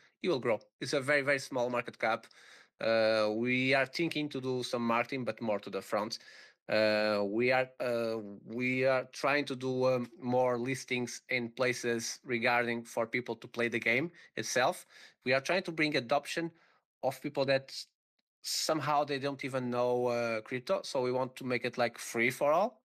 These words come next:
and it's free for all to play for now, and it will be free for all. f-, but you will get, you can buy stuff, of course, with, with, with tokens. Um, but the idea is to bring more, uh,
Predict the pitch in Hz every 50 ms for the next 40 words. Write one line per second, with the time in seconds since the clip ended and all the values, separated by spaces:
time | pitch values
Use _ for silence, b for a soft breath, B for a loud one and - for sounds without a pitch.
0 | - - 113 107 117 113 - - - 110 110 - 120 117 123 147 147 160 127 -
1 | 135 139 170 - - 143 139 147 170 208 226 B B B B B B B - 127
2 | 123 123 123 120 120 113 123 117 107 - - - - 101 - - 107 101 85 78
3 | - - 76 82 82 85 90 101 - - - 110 107 101 101 101 - 95 85 -
4 | - - _ _ - 107 101 - 95 98 95 92 87 98 101 95 - - - 90
5 | 90 - - - - - 98 87 - - - 98 92 - - 90 87 95 90 -
6 | - 90 87 90 92 85 - - 90 82 - 80 - - B B B B B B
7 | B B B - 127 123 123 127 127 127 123 120 117 - _ _ _ _ _ _
8 | _ _ _ _ _ _ _ _ _ - 143 127 131 - - 151 143 143 127 135
9 | 143 143 139 - 143 131 120 143 160 180 175 160 151 147 147 151 156 151 151 139
10 | 123 107 - _ _ _ _ _ _ - 131 123